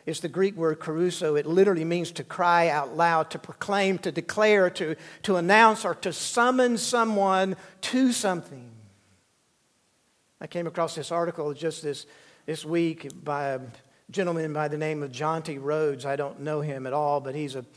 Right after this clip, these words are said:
he's a pastor in, in England, and he was writing from, uh, actually writing as, I guess, as a guest writer for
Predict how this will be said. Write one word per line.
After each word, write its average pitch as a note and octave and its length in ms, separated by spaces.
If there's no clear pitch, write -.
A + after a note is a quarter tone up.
he's C#3 140
a C3+ 60
pastor E3 540
in, C3 200
in D3+ 140
England, D#3 440
and B2+ 280
he D3 120
was C#3+ 120
writing D#3 460
from, C3+ 340
uh, B2+ 240
actually D3 360
writing D3 400
as, B2+ 400
I B2+ 80
guess, C#3 260
as C3 140
a C3 40
guest C#3+ 280
writer C3+ 360
for B2 480